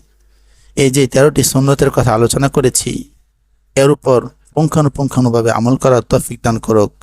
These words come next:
আল্লাহ তাআলা আমাদেরকে, আমাদের এই উৎসবগুলোকে, আমাদের এই উৎসবগুলোর মধ্যে যাতে বিজাতীয় কৃষ্টি-, কৃষ্টি কালচার না আসে, বিজাতীয় কৃষ্টি কালচার থেকে আমাদেরকে বেঁচে থাকার তৌফিক দান করুন।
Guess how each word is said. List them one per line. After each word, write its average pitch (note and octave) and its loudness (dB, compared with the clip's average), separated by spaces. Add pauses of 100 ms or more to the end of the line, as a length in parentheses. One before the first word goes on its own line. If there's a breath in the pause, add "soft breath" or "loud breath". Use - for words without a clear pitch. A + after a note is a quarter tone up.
(280 soft breath)
আল্লাহ B2 2
তাআলা B2 0
আমাদেরকে, B2+ 0 (260)
আমাদের D3 2
এই D3+ 0
উৎসবগুলোকে, D#3+ 0 (480)
আমাদের D#3 2
এই C#3+ 2
উৎসবগুলোর D3+ 0
মধ্যে B2 0 (520)
যাতে C3+ 2
বিজাতীয় C3+ 0
কৃষ্টি-, - -4
কৃষ্টি - -2
কালচার C#3 0 (300)
না D3 4
আসে, C#3+ 0 (460)
বিজাতীয় D3+ 2
কৃষ্টি - -2
কালচার C#3+ 0
থেকে C#3 0
আমাদেরকে A#2+ 0 (320 soft breath)
বেঁচে B2+ 0
থাকার A#2+ 0
তৌফিক B2+ -2
দান A#2 0
করুন। A2+ 0